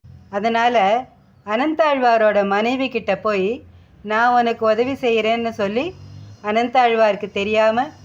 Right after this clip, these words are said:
மண்ணை சுமந்துண்டு போய் கொட்டின்னு இருந்தார். இதை பார்த்து அனந்தாழ்வார் கோவப்பட்டார். தன்னோட கையில வச்சுட்டு இருந்த மண்வெட்டியை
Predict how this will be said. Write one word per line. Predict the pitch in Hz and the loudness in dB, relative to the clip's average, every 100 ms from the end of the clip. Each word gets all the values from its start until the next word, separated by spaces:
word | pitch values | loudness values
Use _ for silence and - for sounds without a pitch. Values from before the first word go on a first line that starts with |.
| - - _ | -20 -20 _
மண்ணை | 226 262 330 | -2 2 2
சுமந்துண்டு | 339 247 226 247 247 214 | 2 0 0 0 0 -4
போய் | 208 208 247 | -2 -2 0
கொட்டின்னு | 233 208 208 185 | -2 -2 -4 -4
இருந்தார். | 170 165 160 - - - - - _ - - | -6 -6 -6 -10 -20 -20 -20 -20 _ -20 -18
இதை | 262 262 | -6 -4
பார்த்து | 277 262 262 277 277 220 | 2 2 2 4 2 2
அனந்தாழ்வார் | 226 240 254 214 190 208 269 - | 0 2 2 2 2 0 -2 -2
கோவப்பட்டார். | 233 240 226 214 180 170 170 - - - _ - - - - | 2 2 0 -2 -4 -6 -6 -12 -20 -20 _ -20 -20 -20 -6
தன்னோட | 214 240 254 226 | -2 0 0 0
கையில | 226 262 330 | 0 0 0
வச்சுட்டு | 294 247 247 214 | 0 0 -4 -4
இருந்த | 208 196 | -4 -2
மண்வெட்டியை | 190 226 254 262 233 214 247 | -2 -2 -2 -4 -2 -2 -2